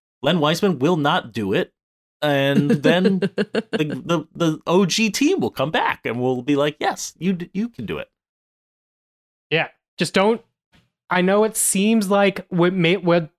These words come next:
Speaker 3: John Wick hasn't done a lot on a boat, but we know from Speed Two that's not the direction
Speaker 2: Uh-huh.
Speaker 3: John Wick
Speaker 2: Yeah,
Speaker 3: Five needs to
Speaker 2: Keanu
Speaker 3: go.
Speaker 2: avoided it that time. He'll probably avoid it again.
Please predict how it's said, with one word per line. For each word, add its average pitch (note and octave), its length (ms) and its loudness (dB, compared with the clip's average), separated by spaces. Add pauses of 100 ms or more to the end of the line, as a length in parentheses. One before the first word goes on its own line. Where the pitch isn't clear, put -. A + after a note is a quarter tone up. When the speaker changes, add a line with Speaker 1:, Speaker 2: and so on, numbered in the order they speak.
(120)
Speaker 3:
John E3 240 2
Wick E3 160 2
hasn't D#3 320 0
done D3+ 140 2
a D3+ 60 2
lot D3 220 2
on C#3+ 140 0
a B2+ 40 -2
boat, C#3 440 0
but C#3+ 140 -4
we C3+ 120 0
know C#3+ 220 2
from C#3+ 200 -2
Speed C#3 400 -4
Two C3+ 280 0
that's B2 220 -6
not C3 220 -2
the C3+ 60 -6
direction F3+ 380 2
Speaker 2:
Uh-huh. E3 180 2
Speaker 3:
John B2 140 -2
Wick A#2+ 120 -10
Speaker 2:
Yeah, F3 100 0
Speaker 3:
Five - 160 0
needs G#3 260 2
to C#4 60 2
Speaker 2:
Keanu - 20 2
Speaker 3:
go. C4+ 80 2
Speaker 2:
avoided B3 280 2
it B3+ 120 0
that B3 200 -2
time. D3+ 320 0
He'll E3+ 180 0
probably E3 280 -2
avoid F3 280 -2
it F3+ 100 -6
again. F#3+ 320 -6